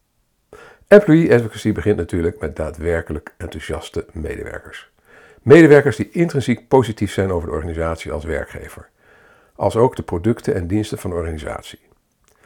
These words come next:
Heb je eigenlijk geen idee of ze tevreden zijn? Vraag het ze dan met een klassieke N P S-vraag. Op, op een schaal van één tot tien, hoe groot is de kans dat je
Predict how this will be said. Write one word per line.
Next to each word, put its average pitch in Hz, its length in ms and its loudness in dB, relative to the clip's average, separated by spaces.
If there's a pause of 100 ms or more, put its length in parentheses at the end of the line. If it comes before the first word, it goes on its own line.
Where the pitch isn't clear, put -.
(320)
Heb - 180 0
je - 80 0
eigenlijk 113 360 2
geen 95 180 -4
idee 101 380 2
of 92 80 -4
ze - 80 -8
tevreden 131 440 -2
zijn? 85 360 -6 (440)
Vraag 98 240 -2
het 98 100 -6
ze - 120 -8
dan 85 360 -2
met 85 120 -8
een 95 80 -8
klassieke - 480 -4
N 120 160 -2
P 101 300 0
S-vraag. - 540 -12 (840)
Op, - 340 -10
op - 140 -6
een 87 60 -8
schaal 135 260 0
van 123 140 -8
één 139 140 2
tot - 160 -8
tien, 131 240 -2
hoe 113 180 0
groot 143 240 2
is - 80 -12
de 113 80 -6
kans 110 320 2
dat 90 180 -2
je - 120 -16